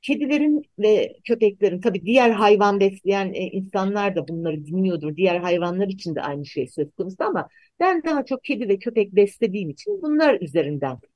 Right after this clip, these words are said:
konuşabiliyorum. E, çok iyi arkadaş oluyorlar. E, gerçekten, e, yaşamı paylaşıyorlar ve hatta diyebilirim ki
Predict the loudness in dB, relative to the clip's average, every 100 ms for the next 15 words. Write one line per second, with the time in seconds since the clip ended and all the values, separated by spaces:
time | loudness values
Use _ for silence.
0 | _ -6 -6 -4 -8 -6 -2 0 0 -2
1 | -6 _ _ _ _ -4 2 4 4 2
2 | -2 -10 -8 -2 0 2 4 4 2 0
3 | -2 -6 -6 -2 0 0 -2 -6 -6 -2
4 | -2 -2 -6 -14 _ _ 0 0 0 -4
5 | -2 -4 -4 -8 -6 -4 -4 -6 -10 _
6 | -6 -4 -2 0 0 0 -2 -10 _ _
7 | -10 0 2 2 0 -2 -2 2 2 4
8 | 0 0 -2 -4 0 0 0 -2 -2 0
9 | -2 -2 -4 -8 -10